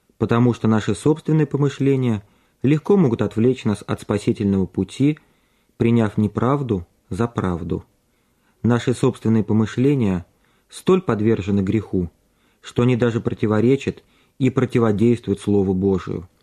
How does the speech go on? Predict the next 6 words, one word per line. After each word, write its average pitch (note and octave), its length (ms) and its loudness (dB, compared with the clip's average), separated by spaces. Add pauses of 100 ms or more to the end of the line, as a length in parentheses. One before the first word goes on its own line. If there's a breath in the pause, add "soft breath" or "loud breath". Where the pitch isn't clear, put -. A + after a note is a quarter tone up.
(680)
Великая C3+ 500 2
беда A2+ 280 2
вверяется G2 600 0
им. F2+ 340 -2 (960)
Напротив A#2+ 540 0
того, F2+ 420 -2